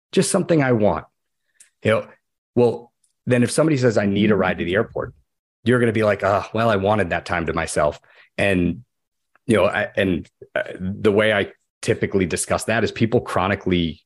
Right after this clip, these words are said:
mislabel needs and wants. And if you mislabel it, a, a need will always outweigh a want. It will always win out.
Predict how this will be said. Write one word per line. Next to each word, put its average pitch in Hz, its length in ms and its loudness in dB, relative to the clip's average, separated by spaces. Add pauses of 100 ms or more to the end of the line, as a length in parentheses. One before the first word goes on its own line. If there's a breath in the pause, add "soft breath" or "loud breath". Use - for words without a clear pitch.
(120)
mislabel 92 720 0
needs 90 280 0
and 78 120 -4
wants. 85 420 -4 (520)
And 92 520 0
if 101 220 -2
you 104 120 4
mislabel 110 640 2
it, 80 120 -6
a, 90 200 -4 (220)
a 95 100 2
need 104 440 4
will 87 160 -2
always 101 380 2
outweigh 92 440 0
a 82 60 0
want. 78 300 -4 (380)
It 101 120 0
will 90 260 -4
always 101 340 2
win 82 200 -2
out. - 240 -6